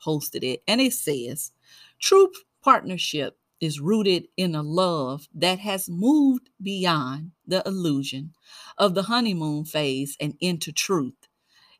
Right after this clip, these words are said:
It is the place where each partner puts their heart into embodying the best version of themselves in the relationship. It is a space of mutual encouragement,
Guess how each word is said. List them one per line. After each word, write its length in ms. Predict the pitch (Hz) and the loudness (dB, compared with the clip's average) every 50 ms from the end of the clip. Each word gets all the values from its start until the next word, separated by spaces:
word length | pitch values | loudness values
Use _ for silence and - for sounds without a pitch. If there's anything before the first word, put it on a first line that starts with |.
| _ | _
It 160 | - 208 208 | 6 6 8
is 160 | 185 196 - - | 6 4 -2 -4
the 160 | - 180 - _ _ | -6 -10 -10 _ _
place 600 | - 156 160 147 131 151 214 269 269 - - - _ _ _ _ | -6 -4 -2 0 0 0 0 -2 -2 -4 -6 -8 _ _ _ _
where 200 | - 165 160 160 - | -4 -2 -2 -2 0
each 340 | 190 226 294 330 - - - | 0 2 2 2 0 -4 -4
partner 540 | - 247 208 170 143 - 185 185 202 269 269 285 _ _ _ _ _ _ _ | 0 2 2 2 2 0 -4 -6 -6 -6 -8 -10 _ _ _ _ _ _ _
puts 280 | - 220 247 277 - - | 2 2 2 2 0 -2
their 220 | - 285 294 285 | 0 0 0 -2
heart 400 | 277 - 254 226 226 240 - - _ | -2 -2 0 0 0 0 -4 -8 _
into 400 | - 196 190 185 - 208 185 160 - | -6 -6 -4 -4 -6 -6 -8 -6 -4
embodying 840 | - 165 160 156 143 156 220 247 240 196 160 139 117 117 127 156 - _ _ _ _ _ _ _ | -4 -2 -2 0 2 2 2 2 2 2 0 -2 -2 -4 -8 -10 -12 _ _ _ _ _ _ _
the 100 | - 165 | -8 -8
best 460 | 151 170 - 214 262 311 330 320 - - | -6 -4 -2 0 0 0 0 -2 -6 -10
version 640 | - 147 147 165 208 240 247 240 214 202 180 170 - - | -12 -6 0 2 4 4 4 2 0 -2 -4 -4 -4 -2
of 200 | 165 175 160 156 | -2 -2 -2 -2
themselves 720 | 165 160 160 156 - - 160 160 151 143 147 147 - - - _ | -4 -4 -2 0 0 0 0 -2 -2 -2 -4 -6 -8 -12 -12 _
in 240 | - 202 214 208 208 | -2 -2 0 0 -2
the 100 | 202 196 | -2 -4
relationship. 960 | 190 190 190 180 180 180 180 180 - - 135 139 135 - - - 101 101 - _ _ _ _ _ _ _ _ _ _ - - - - _ | -2 -2 0 0 2 2 2 2 0 -2 -2 -4 -4 -4 -6 -6 -8 -12 -14 _ _ _ _ _ _ _ _ _ _ -20 -20 -20 -2 _
It 120 | 190 202 180 | 4 4 4
is 160 | 190 180 170 | 4 2 0
a 80 | 165 | 2
space 400 | 165 - - - 202 196 190 - | 4 4 4 4 2 0 0 -2
of 160 | - 160 160 160 | -4 -6 -6 -4
mutual 600 | 160 170 185 202 220 214 - 226 220 214 208 - | -4 -2 -2 -2 -2 -2 -4 -2 -2 -2 -2 -2
encouragement, 920 | - 180 180 170 175 - - 247 262 277 285 277 277 - 269 269 269 254 - | -4 -6 -6 -6 -8 -8 -4 0 0 0 0 -2 -2 -2 0 0 0 0 -2